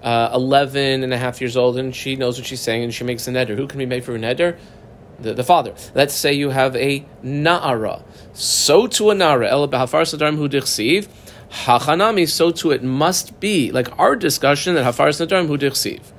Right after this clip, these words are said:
So Neurah Beis Avia is an hafaras nadarim, not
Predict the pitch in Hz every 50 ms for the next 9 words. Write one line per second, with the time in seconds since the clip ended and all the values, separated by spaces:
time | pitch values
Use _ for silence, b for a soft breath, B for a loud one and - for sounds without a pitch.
0 | B B B B B B B B B B - - 135 135 131 131 131 127 127 131
1 | 131 156 170 156 151 143 - 143 139 190 226 233 226 214 B B B B B B
2 | - 165 156 165 156 - - 143 139 131 - 131 127 117 113 107 101 90 90 -
3 | - - - - 127 120 123 135 147 151 156 143 -